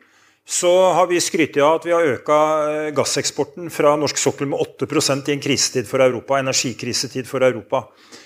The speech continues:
Fire av de prosenta står Melkøya for. Det forteller hvor viktig det er. Når vi kan forlenge den levetida, ikke bare kanskje fram til tjue førti, men tjue femti, ja, så er det en stor forskjell i den energisikkerheten, eh, som, eh, som, eh, vi alle trenger for å videreutvikle dette. Og så har vi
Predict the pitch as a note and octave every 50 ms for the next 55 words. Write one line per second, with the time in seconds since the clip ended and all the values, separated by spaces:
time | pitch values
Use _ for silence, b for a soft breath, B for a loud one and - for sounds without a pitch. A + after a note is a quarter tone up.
0 | B B - - A3 D3+ D3+ F3 D#3+ D3+ D3+ - F3+ - - C3+ A#2+ - D3+ -
1 | - D3+ C#3 A#2+ - - A2 G#2 A2+ - C3 B2 - - _ _ _ _ - -
2 | F#3+ F#3 - C#3 C3 C#3+ C#3+ D3 C#3+ D3 C#3 - - B2+ G#2+ A#2 A#2+ B2+ A#2 -
3 | b b b b b b D#3 D3+ E3 D#3+ F#3+ E3+ - G#3 G3 D#3+ C#3 B2 B2 C3
4 | D#3 F#3+ D#3+ C#3 D3+ F3 F3+ F3 F3+ E3+ D3 A2 A#2+ - - D#3+ F3 G3 F#3 -
5 | - - D3+ - G3 F#3 G3+ D#3 D#3+ - E3+ C#3 - D3 - D3 B2+ - D#3 -
6 | - D#3 C#3+ B2+ - C3+ - - D3+ D#3+ D#3+ C3+ - - D#3 C#3+ C#3 - - C#3
7 | A2+ G#2 - _ - G3+ A#3+ - B B B B B B - G3+ G#3 - G3+ D3+
8 | C3 C3+ D3 C#3 C3+ D3 D#3+ - - - - - C#3 B2 B2+ E3+ E3 - - D#3+
9 | - - - E3+ G3 G#3 D#3 C#3+ C#3 D3 C#3+ C3+ C3+ C#3 C3 C#3 D3+ C3 - -
10 | B2+ G#2+ - - C3 A2+ - B2 B2+ B2+ - - F#3 F#3+ B B B B B B
11 | B B - D3 C#3+ D3 D3 D3 C3 - - D3+ C3 C3+ C#3+ C#3+ C#3+ D3 D3 C#3+
12 | C#3+ C#3+ C#3+ C#3+ C#3 - - - C3+ B2+ C3 C#3 C#3+ C#3+ D3 D3 C#3+ D3+ F3 -
13 | D#3 B2+ A2+ C3+ C3+ - - G#2+ F#2+ A2+ B2+ - - C3 C3+ C3 C3+ G#2 G2+ G#2
14 | G2+ - B2+ - C3 B2+ A2 B2 A#2+ - - A#2 B2 - C3 - A3+ G3 - -
15 | A#2+ G2 G2+ A#2 C#3+ G3 G#3+